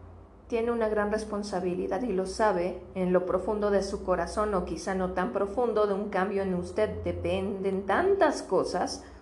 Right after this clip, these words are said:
como el bienestar de su esposo y de sus hijos, y también su felicidad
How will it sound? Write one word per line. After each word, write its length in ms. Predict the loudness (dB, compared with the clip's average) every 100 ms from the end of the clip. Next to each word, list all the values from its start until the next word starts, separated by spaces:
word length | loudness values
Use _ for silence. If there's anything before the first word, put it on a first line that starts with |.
| -12
como 240 | -2 2 2
el 80 | 2
bienestar 520 | 0 -2 -2 0 2
de 120 | 2
su 100 | 2
esposo 540 | -2 0 2 2 2
y 60 | 0
de 120 | 0
sus 240 | -2 -2 0
hijos, 440 | 0 2 2 0 -8 -18 -20 -14
y 220 | -4 -4 0
también 480 | 0 4 2 2
su 180 | -2 -4
felicidad 640 | -2 -2 -2 -2 -2 -2